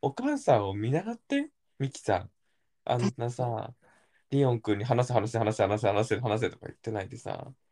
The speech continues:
Speaker 2: そうだった。
Speaker 1: で、聞いてくれ、聞いてくれ、聞いてくれって言うんじゃなくてさ、ちゃんと自分から話し。
Speaker 2: いやー、なんか、それはなんか反省するわ。
Speaker 1: うん。
Speaker 2: やっぱ他人に、ちゃんと説明自分でしなきゃダメだよね。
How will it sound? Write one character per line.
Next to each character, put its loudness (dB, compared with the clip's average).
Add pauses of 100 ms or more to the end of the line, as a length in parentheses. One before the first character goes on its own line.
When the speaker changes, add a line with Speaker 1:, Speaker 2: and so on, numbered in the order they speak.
(960)
Speaker 2:
そ 2
う 8
だ 6
っ 4
た。 -
Speaker 1:
で、 2
聞 0
い -4
て 2
く 2
れ、 2
聞 -2
い 0
て 2
く 2
れ、 4
聞 -4
い -4
て 0
く 0
れ 6
っ 6
て -20
言 -2
う -2
ん -6
じ -6
ゃ -2
な -10
く -20
て -14
さ、 -10
ち -12
ゃ -6
ん -14
と -8
自 -6
分 -6
か 0
ら -2
話 -8
し。 -4 (560)
Speaker 2:
い 2
や 4
ー、 0
な -2
ん -6
か、 6
そ -2
れ 4
は 2
な -2
ん -8
か 0
反 -4
省 0
す -2
る 2
わ。 0 (640)
Speaker 1:
う -20
ん。 -20 (440)
Speaker 2:
や -2
っ -4
ぱ -4
他 -4
人 2
に、 -2 (2500)
ち -10
ゃ -6
ん -6
と -10
説 4
明 10
自 6
分 6
で 2
し -6
な 4
き 2
ゃ 6
ダ 2
メ -2
だ 2
よ 2
ね。 -8